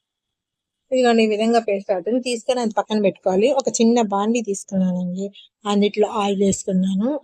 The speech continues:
ఆయిల్ వేసుకున్నాక పోపు దినుసులండి, కర్రీ లీవ్స్, ఎండుమిర్చి, పో-, పోపు దినుసులు అన్నీ వేసుకొని బాగా ఫ్రై చేసుకోవాలి. అట్లానే వెల్లుల్లి రెబ్బలు కూడా వేసుకొని, పోపులో వెల్లుల్లి రెబ్బలు వేసి సూపర్ స్మెల్ వస్తుందండి,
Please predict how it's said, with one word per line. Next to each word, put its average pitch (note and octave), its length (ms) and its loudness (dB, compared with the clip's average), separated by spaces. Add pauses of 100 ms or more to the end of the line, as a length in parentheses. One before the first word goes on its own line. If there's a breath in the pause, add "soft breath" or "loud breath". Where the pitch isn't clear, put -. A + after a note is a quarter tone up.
ఆయిల్ G#3+ 280 2
వేసుకున్నాక G#3 640 0
పోపు C4 340 2
దినుసులండి, A3 580 2
కర్రీ G3+ 360 0
లీవ్స్, G#3 400 2
ఎండుమిర్చి, G#3 880 2 (380 loud breath)
పో-, A3+ 380 4
పోపు G3+ 240 2
దినుసులు G#3 400 2
అన్నీ G3+ 240 2
వేసుకొని G#3 500 0
బాగా G3+ 380 2
ఫ్రై G#3 260 2
చేసుకోవాలి. G3+ 580 2
అట్లానే G#3 400 0
వెల్లుల్లి G3+ 360 2
రెబ్బలు F#3+ 280 0
కూడా G3 180 -2
వేసుకొని, G3 580 0 (440 loud breath)
పోపులో A#3+ 440 4
వెల్లుల్లి G#3+ 400 4
రెబ్బలు G3 240 4
వేసి A3+ 220 4
సూపర్ G#3+ 420 2
స్మెల్ G#3+ 360 0
వస్తుందండి, A3 580 0